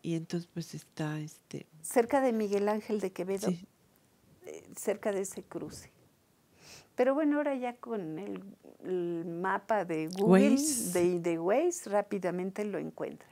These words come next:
Speaker 1: Sí, llegas.
Speaker 2: Callejón Ixpantenco, número veintiséis bis.
Speaker 1: Sí, es, es fabuloso. Y qué bueno que hablar de la reencarnación,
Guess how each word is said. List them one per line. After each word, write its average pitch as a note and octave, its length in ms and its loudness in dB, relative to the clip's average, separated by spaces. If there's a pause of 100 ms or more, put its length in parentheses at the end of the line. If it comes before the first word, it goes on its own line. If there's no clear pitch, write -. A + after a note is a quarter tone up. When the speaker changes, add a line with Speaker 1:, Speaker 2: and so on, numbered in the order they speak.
(160)
Speaker 1:
Sí, F#3 260 -4
llegas. F3 520 -6 (160)
Speaker 2:
Callejón F#3 640 0 (540)
Ixpantenco, A3 1400 -2 (160)
número A#3+ 640 0
veintiséis F3+ 1080 -2 (120)
bis. E3+ 380 -8 (1600)
Speaker 1:
Sí, G#3+ 400 2 (320)
es, G3 280 -2
es G3 280 -6 (140)
fabuloso. D#3+ 600 -2 (460)
Y F#3+ 80 -8
qué - 180 -2
bueno A#3 560 0 (640)
que D#3 580 0 (220)
hablar F3 340 -2
de G3 100 -4
la F3+ 140 -6
reencarnación, E3+ 800 -12